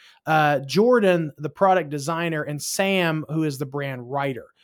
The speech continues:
So they all came together and introduced a few, uh, new products. The first product they showed off was the Lightning Collection Dino Thunder Black,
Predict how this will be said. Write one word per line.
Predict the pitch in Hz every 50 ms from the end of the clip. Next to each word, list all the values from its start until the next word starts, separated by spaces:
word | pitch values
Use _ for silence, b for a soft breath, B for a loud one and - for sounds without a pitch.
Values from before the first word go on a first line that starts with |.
| _ _ _
So | - - - 151 147 143
they | 143 156 165 185
all | 190 185 196
came | 190 - 190 190 185 175
together | 180 175 165 165 160 160 160 165 160 160 156 -
and | 156 147 147 147 143 143 143 135
introduced | 147 160 147 - 151 156 156 147 -
a | 147
few, | 143 - 160 156 151 147 147 -
uh, | 135 135 131
new | 131 131 131 127
products. | - - 196 190 185 180 175 165 - - - - _ _ _ 151
The | 147 151 143
first | - - 226 262 254 -
product | - 214 196 185 180 180
they | 170 160
showed | 147 - - 156 156
off | 151 147 143 143 139 - b b b b b b b
was | - 156 156 151 151 151 143 131
the | 147 143 143
Lightning | 143 151 165 165 165 185 180 175
Collection | - 165 160 160 160 - - 160 147 143 139
Dino | 139 156 170 202 220 220
Thunder | 208 214 202 190 175 160
Black, | 151 143 147 151 170 170 160 151 139 139 -